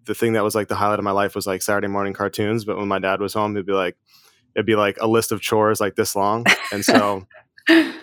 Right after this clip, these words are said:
Speaker 1: and, and it was, it was very tough, but I think it taught me, like, I, I hated it as a kid, but now I look back on it, I'm really grateful for it because it taught me to be able to do things I didn't wanna do.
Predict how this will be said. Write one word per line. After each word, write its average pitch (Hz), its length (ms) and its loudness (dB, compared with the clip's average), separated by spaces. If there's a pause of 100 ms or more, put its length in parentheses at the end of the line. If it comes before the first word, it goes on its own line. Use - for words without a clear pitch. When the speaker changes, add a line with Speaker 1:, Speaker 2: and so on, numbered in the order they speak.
(240)
Speaker 1:
and, 104 460 -2
and 113 140 2
it 110 100 2
was, 110 340 0
it 120 60 -2
was 117 120 0
very 131 200 2
tough, 131 460 0
but 117 100 2
I 110 80 2
think 135 220 0
it 127 160 2
taught 117 240 2
me, 113 420 0 (380)
like, 98 260 0
I, 123 260 2
I 120 140 0
hated 120 260 2
it 131 40 6
as 117 100 2
a 110 60 -4
kid, 131 320 0
but 107 100 2
now 104 220 2
I 101 80 2
look 101 160 -4
back 101 260 0
on 107 100 0
it, 101 40 -2
I'm 98 100 -2
really 98 160 0
grateful 98 300 -6
for 117 180 2
it 113 100 0
because 104 280 -4
it 101 80 -6
taught 107 200 0
me 104 120 -4
to 98 80 0
be 101 80 -2
able 98 140 0
to 98 60 -2
do 101 160 -2
things 101 260 -4
I 95 60 2
didn't 90 200 -4
wanna 92 140 -4
do. 98 300 -2